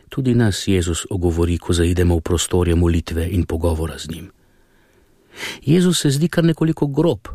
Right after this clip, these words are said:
prav nič prijazen. Človek se hitro lahko zmede, sploh če res ni čisto prepričan, po kaj je prišel in kaj želi, pa se dostikrat zgodi, da samo odmrmra: "Nič, nič, se opravičujem,"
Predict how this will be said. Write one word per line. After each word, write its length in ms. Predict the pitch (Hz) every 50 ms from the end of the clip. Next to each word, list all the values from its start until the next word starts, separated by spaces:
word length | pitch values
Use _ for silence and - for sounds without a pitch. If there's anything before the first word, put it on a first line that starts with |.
| - -
prav 160 | - 165 175
nič 180 | 175 170 - -
prijazen. 500 | - 156 139 131 123 120 107 95 90 87 - - - -
Človek 360 | - - - 160 151 156 147
se 140 | - - 139
hitro 300 | - - 226 - - 165
lahko 280 | 147 135 110 - 135 113
zmede, 440 | 98 92 92 87 85 85 95 120
sploh 300 | 110 - - 117 107 -
če 180 | - - 98 92
res 220 | 107 120 113 -
ni 100 | - 117
čisto 300 | 110 - 117 - - 110
prepričan, 520 | 98 - 101 95 - - 110 - - 104 92
po 120 | - 90
kaj 240 | - - 87 87 95
je 40 | 95
prišel 440 | - 92 82 - - - 139 127 107
in 60 | 95
kaj 200 | - 90 87 87
želi, 340 | 78 87 104 135 180 185 - - - - - - - -
pa 100 | - 120
se 120 | - - 127
dostikrat 500 | 123 156 160 147 - - - 147 139 117
zgodi, 300 | 113 104 110 120 151 151
da 100 | 127 113
samo 340 | - - 120 117 143 143
odmrmra: 600 | 120 123 120 107 101 101 101 117 131 131 131 - 76 - - - - - - -
"Nič, 240 | - 240 233 - -
nič, 240 | 202 185 151 - -
se 140 | - - 175
opravičujem," 640 | 170 - 175 156 143 127 - - 139 127 110 104